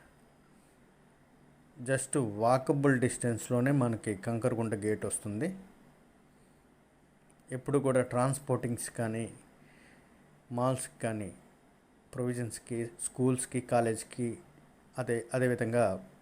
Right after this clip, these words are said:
కోచింగ్ సెంటర్స్‌కి అన్నిటికీ కూడా వాకవే డిస్టెన్స్ అండి.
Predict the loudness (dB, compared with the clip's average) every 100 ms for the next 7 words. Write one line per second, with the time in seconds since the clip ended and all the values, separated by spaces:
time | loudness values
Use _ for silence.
0 | -10 -4 -4 -4 -4 -2 -2 -2 -8 -10
1 | -12 -4 0 2 0 -2 -4 0 0 0
2 | -2 -10 -20 -20 _ _ -20 -20 -20 -20
3 | _ _ _ _ -20 -20 -20 -20 -20 -2
4 | 2 2 2 2 2 2 -2 -2 -4 -2
5 | -2 -2